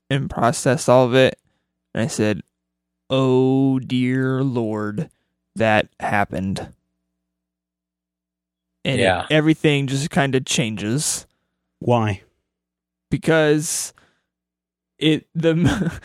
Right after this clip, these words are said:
Speaker 1: <laughs> for as somewhat dark as the movie was with adultery and murder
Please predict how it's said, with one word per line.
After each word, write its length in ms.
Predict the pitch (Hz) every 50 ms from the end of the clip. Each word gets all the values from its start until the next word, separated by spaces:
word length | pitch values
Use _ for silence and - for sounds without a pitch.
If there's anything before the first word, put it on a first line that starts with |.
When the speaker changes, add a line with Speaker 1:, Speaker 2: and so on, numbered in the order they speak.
| - - -
Speaker 1:
<laughs> 220 | - - _ _
for 180 | - 170 165 160
as 540 | 156 160 160 160 156 - - - - - - _ _ _ _ _ _ _ _ -
somewhat 480 | - - 202 190 180 160 - - 151
dark 280 | 156 156 165 170 170 -
as 180 | 160 156 156 147
the 60 | 151
movie 320 | 151 160 160 156 151 147 139
was 380 | 135 131 135 139 143 147 151 143
with 120 | 143 147
adultery 680 | 143 113 90 135 139 139 - - 151 147 139 139 139 131
and 180 | 123 131 135
murder 560 | 131 139 139 139 135 135 135 135 135 135 151